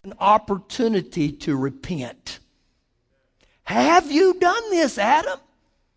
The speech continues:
Just come clean. Become responsible for your actions. But look what Adam does in verse twelve. Then the man said, "The woman." Then he said, "The woman." Now, ladies, I'm gonna tell you right now,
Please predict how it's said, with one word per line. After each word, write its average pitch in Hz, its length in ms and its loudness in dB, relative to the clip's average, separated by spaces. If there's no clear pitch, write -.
Just 392 340 4
come 370 340 8
clean. 339 540 4
Become 339 680 6
responsible 302 1200 4
for 240 200 4
your 233 240 4
actions. 220 600 2
But 262 200 8
look 330 360 6
what 349 280 10
Adam 311 440 8
does 208 760 6
in 226 180 4
verse 247 280 6
twelve. 226 540 6
Then 392 360 6
the 392 100 8
man 330 340 10
said, 254 400 6
"The 285 240 8
woman." 247 800 8
Then 427 240 8
he 392 80 10
said, 370 320 8
"The 330 160 4
woman." 311 340 10
Now, 247 140 8
ladies, 311 340 8
I'm 311 120 6
gonna 311 120 4
tell 320 160 6
you 320 140 6
right 320 200 8
now, 320 280 8